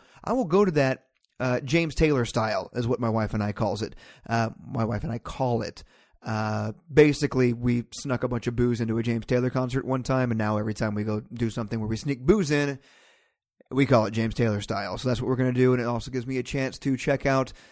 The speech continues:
Zac Efron, topless, uh, getting drunk. So, oh, and The Nice Guys. The Nice Guys looks pretty good.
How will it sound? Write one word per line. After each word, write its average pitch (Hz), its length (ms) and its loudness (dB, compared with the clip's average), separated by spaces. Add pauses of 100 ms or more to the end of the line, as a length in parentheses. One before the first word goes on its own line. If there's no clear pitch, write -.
(120)
Zac - 240 -8
Efron, 139 560 2 (320)
topless, 120 540 0 (960)
uh, 98 380 -10
getting 107 280 -10
drunk. 131 480 -6
So, 120 560 2
oh, 185 180 0
and 226 100 0
The 247 60 0
Nice 277 220 -2
Guys. 104 280 -4
The - 60 -12
Nice 190 200 -2
Guys 165 180 2
looks 160 120 -4
pretty 160 220 0
good. 151 300 4